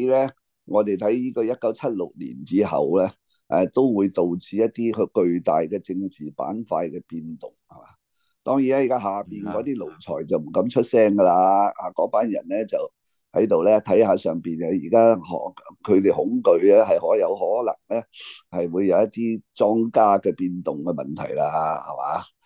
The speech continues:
Speaker 1: 呢啲咪就係咯，中國人嚟講，永遠都要盼望有一個明君，OK？What if 如果呢個明君啊，就算有啊，係嘛？佢嘅生命都有限，啊，跟住接位嗰個係邊個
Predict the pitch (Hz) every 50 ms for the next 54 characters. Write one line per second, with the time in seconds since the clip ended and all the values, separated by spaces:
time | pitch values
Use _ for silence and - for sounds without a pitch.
0 | _ _ _ - 123 131 139 135 151 147 120 104 90 90 110 82 82 87 87 80
1 | 80 87 95 101 101 104 104 104 - - 160 160 151 143 135 120 85 78 80 80
2 | 80 80 80 98 98 123 127 110 101 104 110 117 113 104 107 110 113 110 139 113
3 | 95 - - 101 101 104 104 95 92 92 95 92 92 98 - - 104 101 98 87
4 | 82 _ _ _ _ _ - 113 110 110 104 101 - _ _ - - 110 117 127
5 | 143 135 143 147 - _ _ _ _ _ _ _ _ _ - - 160 175 170 -
6 | - 127 127 117 113 - 95 98 104 101 131 160 156 160 151 143 127 117 107 85
7 | 82 90 95 101 117 139 139 127 120 117 107 98 95 - - - 107 107 107 104
8 | 117 120 117 113 113 107 85 98 104 110 110 104 101 - _ _ _ _ _ _
9 | _ _ _ - - 107 110 110 - 131 120 127 127 - - 135 135 131 117 101
10 | 95 95 98 104 123 120 107 85 80 90 85 80 65 65 65 _ 104 - _ -
11 | - 95 104 - 147 143 143 131 104 101 92 92 - 110 110 - - 98 95 90
12 | 95 - 113 127 113 101 107 110 - - 113 117 110 104 98 95 90 90 95